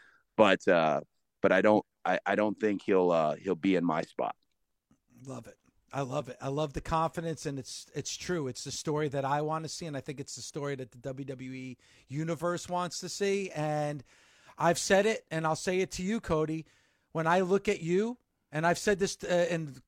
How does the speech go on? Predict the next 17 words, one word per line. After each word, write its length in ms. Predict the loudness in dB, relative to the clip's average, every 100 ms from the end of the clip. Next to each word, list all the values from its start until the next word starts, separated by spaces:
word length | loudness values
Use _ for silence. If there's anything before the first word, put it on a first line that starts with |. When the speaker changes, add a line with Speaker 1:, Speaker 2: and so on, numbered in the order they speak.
| _
Speaker 2:
co-, 260 | -2 -2 0
conversations 720 | 2 2 2 0 0 -4 -6
with 160 | -4
you, 160 | -2 0
Mark, 380 | 4 4 2 -2
conversations 640 | -2 -2 -2 -2 -2 -6
with 160 | -8 -2
Bully 280 | -2 0 -2
on 200 | -2 -2
this 100 | -6
show, 360 | -2 -2 -2 -8 _ _ _ _
I 120 | -2 0
look 200 | 0 -2
at 100 | 0
Cody 280 | 2 2
Rhodes 320 | 0 0 0 -2
as 420 | 0 0 -2